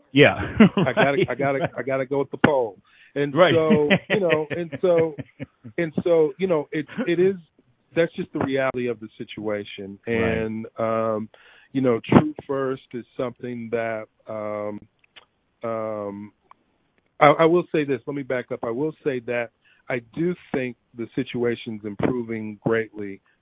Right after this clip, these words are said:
Speaker 2: Bill. I, I, I really, really do. I think there are a lot more opportunities for, um, inclusive stories, um, stories about people of color, uh, in Hollywood. I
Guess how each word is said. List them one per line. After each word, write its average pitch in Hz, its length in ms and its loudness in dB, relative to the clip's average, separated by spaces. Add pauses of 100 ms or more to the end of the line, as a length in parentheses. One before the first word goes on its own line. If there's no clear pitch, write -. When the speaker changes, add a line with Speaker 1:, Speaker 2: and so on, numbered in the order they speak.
(120)
Speaker 2:
Bill. 104 420 -2
I, 107 160 -2 (120)
I, 113 120 0 (100)
I 120 40 -4
really, 120 420 0
really 110 280 -4
do. 107 300 -4
I 107 60 -2 (140)
think 131 280 -2
there 113 280 -2
are 104 400 -2 (400)
a 113 60 -8
lot 117 420 2
more 117 220 -2
opportunities 107 920 -2 (600)
for, 110 580 0 (180)
um, 104 640 -6 (460)
inclusive 120 460 -2 (140)
stories, 110 520 0 (240)
um, 104 320 -8 (120)
stories 110 420 -2
about 101 240 -4 (100)
people - 240 -2
of - 60 -20 (120)
color, 107 420 -10 (420)
uh, 104 260 -8
in 113 140 -10
Hollywood. 107 720 -6 (360)
I 110 80 -10